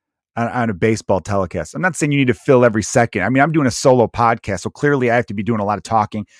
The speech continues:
which goes to rambling on occasion. I will admit, I try to keep it fun, though. But for a baseball announcer, you, <laughs> you gotta fill us in. You,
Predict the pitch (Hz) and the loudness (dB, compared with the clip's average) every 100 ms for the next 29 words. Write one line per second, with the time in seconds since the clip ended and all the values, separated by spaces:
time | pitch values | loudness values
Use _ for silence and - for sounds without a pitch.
0 | _ - - 165 147 - 113 110 107 107 | _ -2 2 4 2 2 2 2 2 0
1 | 101 - 110 104 127 - 123 120 110 101 | -2 0 0 0 -4 0 2 4 2 0
2 | 101 110 - 117 113 110 95 107 - - | -2 -4 -6 -6 -2 -2 -2 -8 -8 -4
3 | 104 104 117 135 _ _ _ _ _ _ | -2 0 0 -2 _ _ _ _ _ _
4 | - 143 - 151 131 151 185 - 190 190 | 2 2 4 6 6 6 4 2 0 2
5 | 185 185 - 185 180 160 127 151 85 - | 2 -2 -2 -4 -4 -6 -14 -16 -14 -14
6 | - - - - 139 135 190 - 185 160 | -14 -14 -16 -8 -2 0 0 2 0 2
7 | - 196 196 175 _ _ _ _ _ _ | 2 0 0 -4 _ _ _ _ _ _
8 | _ _ _ _ _ _ _ _ 139 | _ _ _ _ _ _ _ _ -8